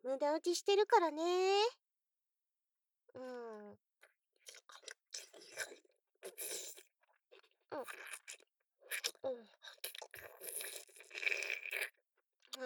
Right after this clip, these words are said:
知ってる、知ってる。兄ちゃんの部屋のゴミ箱、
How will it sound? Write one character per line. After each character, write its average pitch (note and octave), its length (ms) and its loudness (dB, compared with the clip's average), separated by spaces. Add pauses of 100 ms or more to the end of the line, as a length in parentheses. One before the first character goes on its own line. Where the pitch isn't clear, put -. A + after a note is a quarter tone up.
(1040)
知 - 140 -6
っ - 60 -12 (100)
て D4 120 4
る、 D#4+ 120 2
知 - 180 -2
っ - 40 -20
て D#4 140 -2
る。 F4 160 4 (840)
兄 C4+ 260 0
ち - 80 -6
ゃ A#3+ 100 -6
ん G#3 60 -12
の G3 80 -16
部 G#3+ 140 -16
屋 A3+ 160 -6
の A#3+ 140 -2
ゴ A#3 120 -6
ミ B3 160 0
箱、 B3+ 340 -2